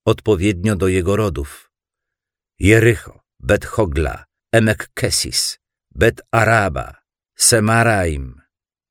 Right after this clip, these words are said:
Betel, Awwim, Para, Ofra, Kefar, Ammoni, Ofni, Geba. Dwanaście miast wraz z przyległymi do nich wioskami:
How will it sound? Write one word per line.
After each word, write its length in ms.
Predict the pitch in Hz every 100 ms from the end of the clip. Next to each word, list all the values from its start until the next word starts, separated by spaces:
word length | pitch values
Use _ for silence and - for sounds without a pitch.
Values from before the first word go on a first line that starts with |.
| _ -
Betel, 560 | 67 73 90 76 62 - _ _ _ _ -
Awwim, 680 | 107 120 90 65 65 52 - _ _ _ _
Para, 440 | - 107 95 71 - -
Ofra, 540 | 117 - - 71 69 _ _ _ _ _ _
Kefar, 580 | - 139 127 78 65 67 _ _ _ _
Ammoni, 640 | 87 107 120 147 139 95 87
Ofni, 640 | 120 143 131 - 76 64 - -
Geba. 560 | 69 101 80 62 65 _ _ _ _ _ _ _ _ _ _ -
Dwanaście 640 | 65 123 139 139 - 143
miast 500 | 123 85 - - - _ _ _ -
wraz 440 | 73 117 123 - - _ _
z 180 | - -
przyległymi 680 | - - 127 110 98 131 120
do 140 | 107
nich 200 | 113 101
wioskami: 640 | 78 95 - 87 78 -